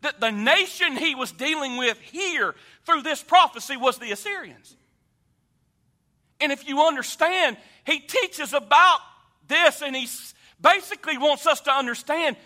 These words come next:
that that same nation that he used as a rod to scourge his own people, now it is time for them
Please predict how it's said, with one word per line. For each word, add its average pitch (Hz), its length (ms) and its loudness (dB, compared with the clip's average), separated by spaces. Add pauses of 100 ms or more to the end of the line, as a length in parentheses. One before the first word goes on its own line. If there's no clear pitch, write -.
(160)
that 233 220 -4
that 254 240 2
same 262 360 -4
nation 294 640 -2 (920)
that 294 160 0
he 294 220 -4
used 254 760 -2
as 240 220 0
a 214 80 -4
rod 247 720 4 (300)
to 220 120 -6
scourge 254 800 0
his 247 260 -6
own 220 220 0
people, 285 680 -4 (300)
now 262 680 2
it 240 140 -6
is 214 200 -8
time 240 500 2
for 202 180 -4
them 269 640 0